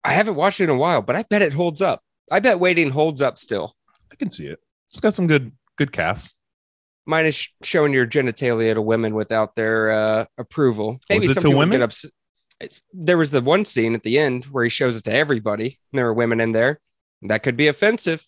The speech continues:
Speaker 2: Don't
Speaker 1: That could
Speaker 2: do
Speaker 1: be
Speaker 2: that.
Speaker 1: cancelable.
Speaker 2: Do not do that.
Speaker 1: But is that, okay, let's, let's teeter on maybe being wrong here. Okay, it is called In the Wrong.
Speaker 2: Hmm.
Speaker 1: I feel like if you do it as a joke and you show someone your nuts,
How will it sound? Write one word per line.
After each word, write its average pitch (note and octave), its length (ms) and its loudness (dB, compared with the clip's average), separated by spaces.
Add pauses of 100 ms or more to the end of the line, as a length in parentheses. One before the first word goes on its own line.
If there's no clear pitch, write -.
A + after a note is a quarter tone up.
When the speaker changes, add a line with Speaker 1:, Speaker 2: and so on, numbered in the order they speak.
Speaker 2:
Don't B2 100 0
Speaker 1:
That A2 100 -2
could C3+ 80 -2
Speaker 2:
do C3+ 60 -4
Speaker 1:
be D#3 80 -2
Speaker 2:
that. E3+ 120 2
Speaker 1:
cancelable. D#3 540 0 (260)
Speaker 2:
Do F#2+ 160 -8
not F#2 300 -10
do G#3+ 180 -4
that. G3+ 320 -4 (1160)
Speaker 1:
But F#3 100 -4
is G#3 100 -2
that, D4+ 260 0 (200)
okay, C3+ 360 0 (560)
let's, C3 340 -4
let's C#3+ 220 -4
teeter F3 440 2
on D#3+ 220 2
maybe E3 300 0
being D#3+ 280 -2
wrong D3+ 320 4
here. B2+ 500 0
Okay, C3+ 300 2
it C3+ 60 4
is C#3+ 140 2
called D#3+ 200 2
In E3 120 6
the E3+ 80 -2
Wrong. C3 380 2 (420)
Speaker 2:
Hmm. F#2+ 100 -18 (240)
Speaker 1:
I G#3 140 2
feel B3+ 180 0
like G3 220 4
if D#3 100 -8
you D#3 140 -2
do D#3 260 0
it D3+ 180 4
as C3+ 140 2
a C3+ 60 2
joke C3+ 400 2
and C#3 120 -2
you B2+ 80 0
show D3 300 2
someone C#3+ 300 0
your C3 120 2
nuts, B2 480 0